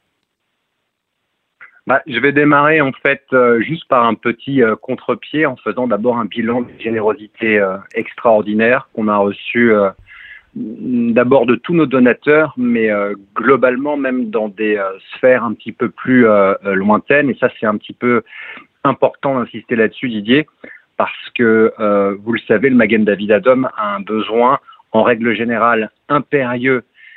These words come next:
eh bien, euh, de générosité, et notamment de la générosité de la diaspora.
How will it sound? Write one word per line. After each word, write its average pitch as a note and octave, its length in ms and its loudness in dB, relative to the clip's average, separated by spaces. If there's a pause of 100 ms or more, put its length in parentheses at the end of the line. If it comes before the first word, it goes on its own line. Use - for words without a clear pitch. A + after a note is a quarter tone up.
(140)
eh G#2+ 100 -6
bien, A#2 340 0
euh, G2+ 180 2
de F#2+ 180 -4
générosité, A#2 840 0
et G#2+ 60 0
notamment A2+ 360 -2
de A2 60 0
la G#2+ 60 0
générosité A2 580 -2
de G2 100 -4
la G#2 80 2
diaspora. A2+ 800 0